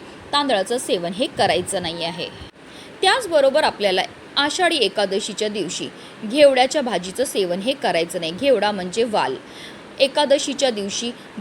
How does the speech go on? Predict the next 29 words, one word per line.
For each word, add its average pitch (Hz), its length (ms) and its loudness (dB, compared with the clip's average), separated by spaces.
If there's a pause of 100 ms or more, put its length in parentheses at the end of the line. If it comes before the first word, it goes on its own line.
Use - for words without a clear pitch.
जर 233 180 6
आपल्याकडनं 220 640 0
घेवड्याच्या 269 500 2
भाजीचं 214 380 -6
सेवन 214 380 0
केलं 202 400 0
गेलं 175 300 0 (340)
तर 359 180 4
त्याचे 320 320 2
भोग 233 340 4
जे 196 160 -2
आहेत 175 200 2
ते 214 60 2
आपल्या 185 320 0 (320)
मुलाबाळांना 240 760 2
भोगावे 202 580 0
लागतात. 147 400 -4 (640)
तसेच 453 340 2
आपल्याला 254 360 2
बार्लीचं 262 580 2
सेवनसुद्धा 214 680 -2
करायचं 185 560 0
नाही 170 140 -2
आहे. 180 140 -2
बार्ली 202 380 0
हा 233 120 -2
गव्हाचाच 196 560 -2
प्रकार 170 440 -2
आहे. 165 260 0